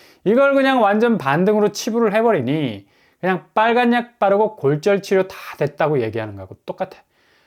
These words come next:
아니, 속은 그냥 뼈가 부러져가는 구조적인 이상결함이 진행이 되고 있는데, 너무들 한다, 진짜. 대신 노도강은 어떻게 잡을 수 없는 거야. 이게 그냥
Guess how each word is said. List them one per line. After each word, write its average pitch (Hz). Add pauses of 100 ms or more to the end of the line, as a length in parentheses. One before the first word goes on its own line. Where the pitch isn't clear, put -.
(100)
아니, 196
속은 285
그냥 254
뼈가 262 (160)
부러져가는 254
구조적인 196
이상결함이 170
진행이 147
되고 143
있는데, 117 (420)
너무들 131
한다, 110
진짜. 98 (520)
대신 170
노도강은 220
어떻게 117
잡을 135
수 -
없는 127
거야. 139 (440)
이게 247
그냥 254